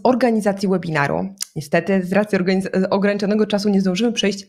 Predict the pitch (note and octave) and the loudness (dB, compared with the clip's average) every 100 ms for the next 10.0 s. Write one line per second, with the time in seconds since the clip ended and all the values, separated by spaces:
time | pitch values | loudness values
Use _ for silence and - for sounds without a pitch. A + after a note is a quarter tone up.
0 | _ - B3+ G3 D#3 G#3 A#3 D#4 G4 - | _ 0 2 2 0 -2 -2 -2 -2 -2
1 | A#3+ - A#3+ A#3+ A3+ G#3 G#3 G3+ G3+ F#3 | -4 0 2 2 0 -2 -2 0 0 -2
2 | - D#4 D#4 A#3 F#3+ - E3 - D#3 - | -6 -4 -2 0 -2 -2 -4 -4 -4 -2
3 | D#4 - - - G4+ A#3 G3 G3+ A3 F#3 | -4 -6 -20 -2 0 2 2 2 0 0
4 | F3 E3 E3 D#3 D#3 D#3+ D3 D3+ D3+ D#3 | 0 -2 -4 -4 -4 -2 -4 -4 -2 0
5 | D#3 - D#3+ D3 D3+ D#3 - - - F#3 | 0 0 -2 -2 -6 -6 -8 -8 -2 0
6 | F3+ - - - E4 E4+ C#4+ C#4 C4 A#3+ | 0 -4 -18 -6 0 2 2 0 -2 -2
7 | - A#3 A#3+ - G3+ G3+ G3 F#3 F#3+ - | 0 0 -2 -2 0 2 4 2 0 -6
8 | _ F#3+ A#3 B3+ - G#3 G#3 - - G#3 | _ 0 0 0 0 2 0 -4 -2 0
9 | F#3 F#3 - F3 F3+ F#3+ F#3 A3 A#3 A3+ | 0 -2 -2 0 0 0 0 0 0 -6